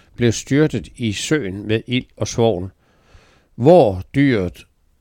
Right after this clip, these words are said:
hvor også dyret og den falske profet er." Dyret er antikrist, så når Satan efter de tusind år styrtes i helvede, er antikrist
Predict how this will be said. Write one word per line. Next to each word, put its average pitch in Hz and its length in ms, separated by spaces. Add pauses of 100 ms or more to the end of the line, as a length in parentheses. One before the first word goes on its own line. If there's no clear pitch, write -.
(220)
hvor 120 240
også 131 200
dyret 120 400
og 92 80
den 90 100
falske 110 420
profet 104 560
er." 127 360 (1200)
Dyret 131 220
er 107 80
antikrist, 120 480
så 110 100
når 101 140
Satan 123 460
efter 113 280
de 98 180
tusind 113 460
år 107 180
styrtes 95 420
i 90 60
helvede, 107 460 (440)
er 113 340
antikrist 113 760